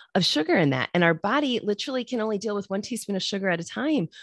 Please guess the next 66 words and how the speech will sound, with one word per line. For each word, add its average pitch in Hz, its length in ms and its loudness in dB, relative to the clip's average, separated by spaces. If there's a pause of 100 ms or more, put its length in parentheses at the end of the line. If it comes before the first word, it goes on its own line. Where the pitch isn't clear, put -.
(160)
without 220 220 6
going 208 200 4
into 202 200 -2
a 175 40 -2
diabetic 175 440 -2
coma. 240 300 -2
So 185 240 -2 (320)
my 202 120 2
line 226 240 0
is 254 80 -2
that - 80 -2
people 202 300 -4
look 185 100 -4
at 214 100 -4
me 185 120 -4
and 190 100 -6
say, 175 80 -4
"Doctor 208 300 -6
Lisa, 240 260 -4
time 214 260 -4
out. 220 200 0
Like, 170 160 2
I, - 160 -2 (160)
I 196 100 4
drink 302 240 -2
a 302 80 -2
can 196 220 -2
of 165 40 -6
soda, 170 200 0
or 180 60 2
I 180 80 -4
drink 247 220 -4
two 277 160 -6
cans 185 220 0
of 185 80 -4
soda. 156 240 2
It 190 120 0
doesn't 254 240 -4
affect 147 280 -6
me." 202 140 -2 (340)
Right. 190 180 4
But 160 140 0
that's 190 220 2
affecting 180 360 -2
your 135 120 -2
body. 135 360 -4
And 165 120 2
your 156 80 4
body's 156 320 2
saying, 147 200 -2
"Holy 170 280 -6
crap, 147 280 -4 (320)
you 180 140 -2
just 185 220 -2
sent 156 180 0
out 151 220 4
a 147 60 0
lot 139 200 0
of 151 80 -2
sugar 147 300 -2
on 135 120 -2
me. 131 140 -4
We've 147 180 -4
gotta 156 200 -2
normalize 139 480 -4
this." - 320 -8